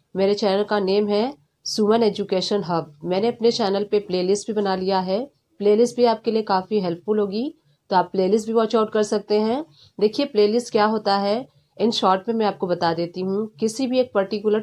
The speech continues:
टॉपिक से रिलेटेड जितने भी वीडियोज़ मैंने बनाए हैं उन सारे वीडियोज़ को मर्ज करके मैंने एक प्लेलिस्ट बनाई है, तो प्लेलिस्ट आप जाके वॉच आउट कर सकते हैं। Tally and account से रिलेटेड छोटे से छोटे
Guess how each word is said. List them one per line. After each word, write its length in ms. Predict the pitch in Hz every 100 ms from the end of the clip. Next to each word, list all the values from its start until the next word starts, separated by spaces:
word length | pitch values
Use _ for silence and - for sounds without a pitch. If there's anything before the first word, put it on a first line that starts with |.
| 214
टॉपिक 320 | 180 180 208
से 140 | -
रिलेटेड 460 | 202 180 175 190 202 _ _ _ -
जितने 320 | 220 220 262
भी 80 | 277
वीडियोज़ 340 | 247 202 220 220
मैंने 160 | 214
बनाए 300 | 196 185 185 185
हैं 240 | 196 254 -
उन 120 | 214 226
सारे 280 | 233 220
वीडियोज़ 360 | 233 185 202 208
को 100 | 202 180
मर्ज 240 | 185 190
करके 440 | - 196 208 208 269 - _ _ _
मैंने 280 | 196 208 254
एक 120 | 254
प्लेलिस्ट 380 | 214 196 220 -
बनाई 260 | 208 202 208
है, 280 | 196 226 294 _
तो 60 | 175
प्लेलिस्ट 640 | 185 185 202 214 233 -
आप 160 | 185 170
जाके 240 | 185 170
वॉच 240 | 175 175 185
आउट 160 | 196
कर 120 | 202 208
सकते 320 | 202 180 202
हैं। 300 | 202 202 262 - _ 220
Tally 360 | 220 220 285 330 -
and 160 | 208 202
account 280 | 196 208 226
से 160 | 247
रिलेटेड 540 | 233 214 208 208 226 226
छोटे 280 | - 175 233
से 120 | 240
छोटे 320 | 233 214 202